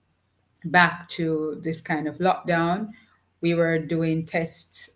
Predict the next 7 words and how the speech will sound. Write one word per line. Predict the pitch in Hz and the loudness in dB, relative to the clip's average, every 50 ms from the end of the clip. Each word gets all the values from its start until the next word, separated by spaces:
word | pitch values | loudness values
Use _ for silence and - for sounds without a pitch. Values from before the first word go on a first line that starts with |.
| _ _ _ _ - | _ _ _ _ -8
uh, | - 151 156 156 | -4 -4 -2 -2
almost | - - 165 165 160 156 160 160 - | 0 0 0 0 0 0 -2 -2 -4
every | - 165 160 160 170 170 | -4 -4 -4 -4 -4 -4
day. | 143 156 156 156 165 214 294 - - - - _ _ _ _ _ _ _ _ _ _ _ | 0 2 2 4 4 4 2 0 -2 -8 -20 _ _ _ _ _ _ _ _ _ _ _
And | 156 165 160 | -4 0 2
then, | 170 165 165 165 160 160 165 165 165 165 160 165 - - - _ _ _ _ _ _ _ _ | 2 4 4 4 4 4 4 4 2 2 0 -4 -8 -14 -20 _ _ _ _ _ _ _ _
uh, | - 170 165 165 160 160 156 156 - | -2 0 0 2 0 0 0 -2 -4